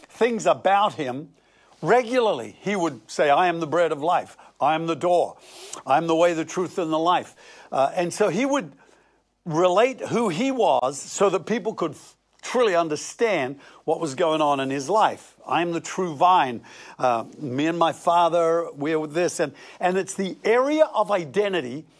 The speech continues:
that the devil attacked Jesus on. That's the weakest link in most people's chain of faith, their,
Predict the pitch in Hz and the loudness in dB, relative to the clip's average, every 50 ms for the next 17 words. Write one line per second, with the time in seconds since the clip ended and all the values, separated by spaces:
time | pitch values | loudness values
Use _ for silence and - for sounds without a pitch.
0 | _ _ - - _ _ - _ - 151 175 - 175 - 185 208 196 202 196 185 | _ _ -20 -20 _ _ -20 _ -2 -2 0 0 2 2 2 2 4 2 2 0
1 | - - 220 214 - - - 175 233 247 214 185 160 120 127 95 - - - _ | 0 0 0 0 -2 -4 -4 -2 -2 -2 -4 -6 -6 -6 -8 -8 -10 -14 -20 _
2 | _ _ _ _ _ _ _ _ - - 220 240 - - - 185 151 147 196 269 | _ _ _ _ _ _ _ _ 2 2 2 2 2 -2 -4 -4 -2 -2 -2 -2
3 | 285 277 - 277 262 - - 190 202 185 147 139 156 - - _ _ _ _ _ | -2 -2 -2 -4 -4 -2 -2 0 2 2 0 -2 -6 -10 -14 _ _ _ _ _
4 | _ - 170 170 160 160 170 190 202 190 - - - 190 196 180 - 180 175 175 | _ -4 -4 -2 0 0 2 2 0 0 -4 -6 -6 -6 -6 -4 -4 -2 -2 -2
5 | 160 151 - - - _ _ - - - 185 170 170 165 160 160 165 - - 156 | -2 -6 -10 -14 -18 _ _ -6 -2 0 0 0 0 -2 -4 -6 -6 -6 -6 -6
6 | 135 - - - 165 131 107 - - - _ _ _ _ _ _ _ _ _ _ | -6 -8 -4 -2 -2 -2 -2 -8 -16 -20 _ _ _ _ _ _ _ _ _ _
7 | _ _ _ - - 131 147 160 156 147 143 143 - | _ _ _ -12 -2 0 2 4 4 2 2 0 -4